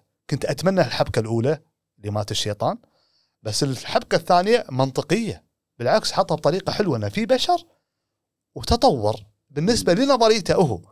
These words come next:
Speaker 2: بالضبط.
Speaker 1: فبالنسبة لقصته، شغله صحيح.
Speaker 2: مم.
Speaker 1: بس ما جاوبت. ليش العمالقة ثلاثة عشر سنة؟ هذه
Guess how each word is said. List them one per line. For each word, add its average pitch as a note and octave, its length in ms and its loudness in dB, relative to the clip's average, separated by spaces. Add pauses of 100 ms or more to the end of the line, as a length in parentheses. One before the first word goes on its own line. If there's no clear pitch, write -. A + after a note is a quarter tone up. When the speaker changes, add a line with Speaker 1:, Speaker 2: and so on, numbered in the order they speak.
Speaker 2:
بالضبط. F3+ 380 -12
Speaker 1:
فبالنسبة F3 440 2
لقصته، D#3+ 560 -6
شغله G#3+ 280 0
صحيح. D#3+ 360 -6 (100)
Speaker 2:
مم. F#2 220 -20 (380)
Speaker 1:
بس - 180 -6
ما F3+ 100 -2
جاوبت. G3+ 460 -4 (600)
ليش G#3 240 2
العمالقة E3+ 480 -2
ثلاثة A#2 320 -2
عشر A2 80 -2
سنة؟ F#2 280 -6 (760)
هذه F#3+ 640 0